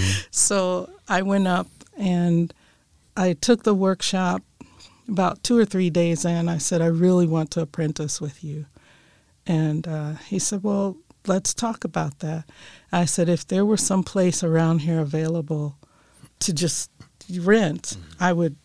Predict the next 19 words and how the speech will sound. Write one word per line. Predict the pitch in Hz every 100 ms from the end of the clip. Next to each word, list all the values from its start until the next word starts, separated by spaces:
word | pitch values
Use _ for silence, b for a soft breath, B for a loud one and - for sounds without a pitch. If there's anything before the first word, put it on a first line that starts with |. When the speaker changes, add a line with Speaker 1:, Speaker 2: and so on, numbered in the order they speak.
| - _ _ _ _ _
Speaker 1:
just | 175 160 - - _ _
start | 170 160 160
now." | 165 156 156 156 _ _ _ _ _ _ _ _ - _ _
The | 190 190
next | 196 190 - 180
day, | 185 180 160 160 170 -
the | 170
apartment | 170 - 185 185 170
across | 151 - 156 -
the | 156
street | - 165 -
from | 151 143
his | 156 139
home | 156 156 143 B B B B - -
came | - 170 165
up | -
for | 175
rent. | 156 170 - -
<laughs> | 277 - 392 466 480 - 370 349 _ _ _